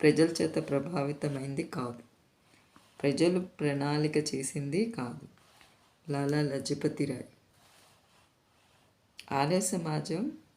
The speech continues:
నా తల్లి, వైదిక ధర్మం నా తండ్రి. లాలా లజపతి రాయ్.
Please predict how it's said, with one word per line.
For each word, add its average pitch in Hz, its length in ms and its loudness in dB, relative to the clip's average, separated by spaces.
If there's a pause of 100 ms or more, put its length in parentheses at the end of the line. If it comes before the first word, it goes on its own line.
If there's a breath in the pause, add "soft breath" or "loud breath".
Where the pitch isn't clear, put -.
(100)
నా 139 220 -6
తల్లి, 147 500 -4 (1300)
వైదిక 165 560 0
ధర్మం 151 520 -4
నా 147 140 -4
తండ్రి. 143 600 -8 (680)
లాలా 139 360 -6
లజపతి 147 680 -8
రాయ్. - 300 -12